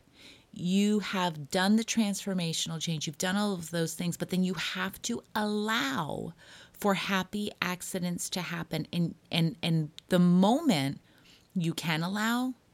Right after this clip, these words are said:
happy accidents to happen, that's the moment where you know you've ha-, you are having a full circle moment because you started off wanting transformational change.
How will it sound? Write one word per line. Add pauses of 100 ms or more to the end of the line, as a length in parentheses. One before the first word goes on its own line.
happy
accidents
to
happen, (380)
that's
the
moment
where
you
know (640)
you've
ha-, (100)
you
are
having
a
full
circle
moment (300)
because
you
started
off (540)
wanting
transformational
change.